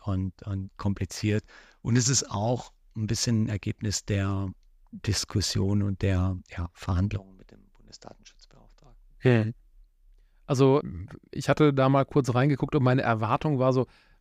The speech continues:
Speaker 2: ich glaub, ich glaub, ich bin über so 'n, so 'n Newsartikel, so nach dem Motto, äh, der, der las sich so, ja, nach zweiundzwanzig Jahren haben wir dann endlich mal eine elektronische Patientenakte und ich hab dann gedacht,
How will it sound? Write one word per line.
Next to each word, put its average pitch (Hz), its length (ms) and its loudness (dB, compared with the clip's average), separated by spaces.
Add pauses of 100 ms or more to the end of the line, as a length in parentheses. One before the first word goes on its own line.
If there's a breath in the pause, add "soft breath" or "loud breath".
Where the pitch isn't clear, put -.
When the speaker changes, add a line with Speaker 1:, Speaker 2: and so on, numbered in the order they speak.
Speaker 2:
ich - 180 -20
glaub, - 180 -4
ich - 120 -14
glaub, 147 140 6
ich 165 100 2
bin 160 100 6
über 139 160 4
so 131 100 2
'n, 131 220 2
so 123 120 -2
'n 123 40 4
Newsartikel, 117 580 -2
so 113 120 -6
nach 127 100 0
dem 135 140 0
Motto, 131 380 0
äh, 113 220 -4
der, 135 260 2
der 139 240 2
las 127 280 2
sich 139 120 -2
so, 127 160 0
ja, 127 140 2
nach 127 140 0
zweiundzwanzig 131 640 -2
Jahren 123 220 2
haben 127 140 2
wir 123 60 2
dann 113 120 0
endlich 120 280 -4
mal 123 120 0
eine 120 160 0
elektronische 117 500 0
Patientenakte - 840 -2
und 120 160 -2
ich 113 80 -6
hab 131 120 -2
dann 117 140 0
gedacht, 117 200 -2